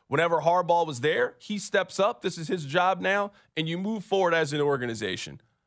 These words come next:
I think Belichick is the most desirable free agent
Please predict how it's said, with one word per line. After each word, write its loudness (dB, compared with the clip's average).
I 4
think -6
Belichick -2
is -6
the -6
most -2
desirable 0
free -6
agent -6